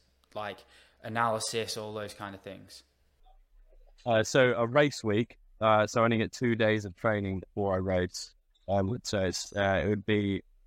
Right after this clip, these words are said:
Speaker 2: uh, Monday, Wednesday, Friday is my schedule. So Monday would be three runs, Tuesday off, Wednesday three runs, Thursday off, Friday race.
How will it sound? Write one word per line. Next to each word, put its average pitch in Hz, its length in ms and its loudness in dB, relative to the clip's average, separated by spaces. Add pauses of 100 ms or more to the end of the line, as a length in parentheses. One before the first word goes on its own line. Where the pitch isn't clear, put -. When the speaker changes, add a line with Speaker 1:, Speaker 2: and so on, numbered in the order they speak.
Speaker 2:
uh, 104 120 2
Monday, 110 360 4
Wednesday, 107 360 0
Friday 107 340 4
is 104 140 -4
my 104 100 0
schedule. 117 540 -2
So 98 260 -4
Monday 110 400 0
would 101 160 -4
be 98 220 -4 (100)
three 110 180 0
runs, 101 500 -2 (520)
Tuesday 104 380 0
off, 98 180 0 (100)
Wednesday 104 500 0
three 104 260 0
runs, 98 580 -2 (140)
Thursday 101 260 -2
off, 95 240 0 (160)
Friday 101 320 2
race. 107 420 0